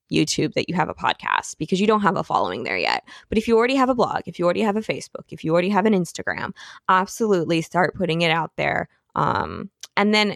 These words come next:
you want to make sure that you announce, uh, every week,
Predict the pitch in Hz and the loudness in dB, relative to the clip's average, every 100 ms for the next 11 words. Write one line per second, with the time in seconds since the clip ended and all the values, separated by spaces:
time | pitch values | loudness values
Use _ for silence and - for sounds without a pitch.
0 | - 208 208 208 - 233 190 165 - - | -2 0 2 0 0 0 0 0 -4 0
1 | 269 160 170 170 - 156 156 165 320 156 | 2 2 2 -2 -2 -2 -2 0 2 2
2 | 147 - - - _ _ _ - 180 - | 0 -6 -10 -18 _ _ _ -2 -2 0
3 | 220 233 240 254 196 170 - | 0 2 2 2 0 -2 -8